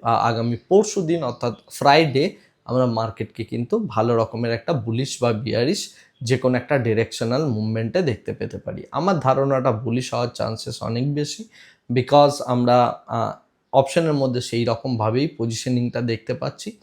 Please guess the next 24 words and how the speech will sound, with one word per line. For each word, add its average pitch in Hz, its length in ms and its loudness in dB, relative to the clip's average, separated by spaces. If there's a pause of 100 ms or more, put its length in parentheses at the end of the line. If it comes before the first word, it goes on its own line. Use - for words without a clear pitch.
(460)
দেখা 185 240 6
যাক, 247 240 4
আহ, 135 480 6
এটা 165 160 6
সম্পূর্ণ 147 480 2
ডিপেন্ড 131 400 0
করছে 131 260 -4
আরবিআই 120 360 2
এর 117 140 2
রেট 113 220 2
কাটের 120 340 -2
যে 113 120 -2
ডিসকাশন 110 560 -6
হবে 127 300 -4 (420)
বা 120 320 6
সেই 147 220 6
বিষয়ে 131 320 0
আরবিআই 120 440 4
এর 120 100 0
যে 117 100 0
মন্তব্যগুলো 113 720 -2
থাকবে 120 360 -8
সেটার 107 420 -6
উপর। - 240 -10